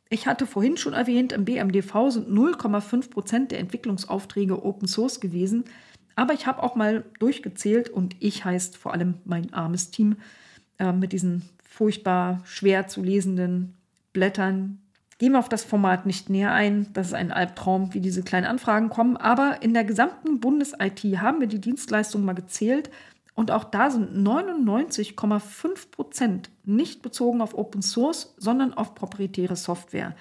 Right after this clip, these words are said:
Neunundneunzig Komma fünf Prozent von immerhin auch drei Komma fünf Milliarden für Dienstleistungen im Bereich I T. Das ist schon echt hart. Um das zu verbessern, hat übrigens die Open Source Business Alliance mal ein juristisches Gutachten in Auftrag gegeben.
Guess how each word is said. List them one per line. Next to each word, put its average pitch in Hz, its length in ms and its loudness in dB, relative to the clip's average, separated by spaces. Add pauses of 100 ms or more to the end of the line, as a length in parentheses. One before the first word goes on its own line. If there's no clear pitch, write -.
(300)
Neunundneunzig 262 720 4
Komma 196 180 -2
fünf 302 400 -4
Prozent 247 460 -2
von - 220 -8
immerhin 233 500 2
auch 214 260 0 (120)
drei 190 260 -2
Komma 185 240 -2
fünf 202 320 -4
Milliarden 180 560 0 (240)
für 208 320 0 (220)
Dienstleistungen 180 960 -2 (140)
im 185 140 2
Bereich 160 400 -4
I 185 60 -4
T. 185 320 -6 (580)
Das 240 200 4
ist 254 120 -4
schon 202 340 -4
echt - 360 -4
hart. - 300 -8 (580)
Um 311 160 2
das 277 220 0
zu 247 100 -2
verbessern, 220 680 0 (340)
hat 247 160 -2
übrigens 240 640 2
die 220 160 -2
Open 202 220 -2
Source 233 300 -2
Business 294 340 -4
Alliance 196 500 -2
mal 226 80 2
ein 208 40 2
juristisches 208 640 -2
Gutachten 185 560 -4
in 180 40 -10
Auftrag 180 480 -6
gegeben. 196 520 -2